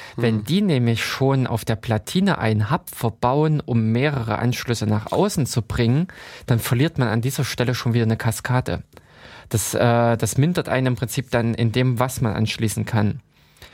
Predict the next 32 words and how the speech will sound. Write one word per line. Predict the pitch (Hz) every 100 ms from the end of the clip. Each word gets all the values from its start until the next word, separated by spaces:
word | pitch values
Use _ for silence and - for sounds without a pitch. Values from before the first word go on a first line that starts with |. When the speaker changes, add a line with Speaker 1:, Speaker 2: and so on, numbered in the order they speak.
| - - _
Speaker 2:
Ähm, | 120 110 107 107 110
es | 113 -
war |
einfach | 131 143 120
auch | 117
bei | 127
uns | 113 120
die | -
Idee, | 117 123 123
dass | 123 113
man | 113 110
kleinere | - 117 151 120
Bli-, | 101 117 165 -
äh, | 117 113 113
kleinere | 104 117 120 123 117
preiswerte | 107 104 123 - 151 143
Hubs | 165 -
anschließt, | 147 147 - 151 202 - - - - - - -
weil, | 120 120 117
äh, | 120 113
wenn | 113
man | 120 117
im |
Prinzip | 110 113 - 113
viel | - - 147 170 -
anschließen | 139 165 - 123 117 110
will, | 120
man | 117
könnte | 110 123
im | 139
Prinzip, | 117 - 120 -
äh, | 120 113 110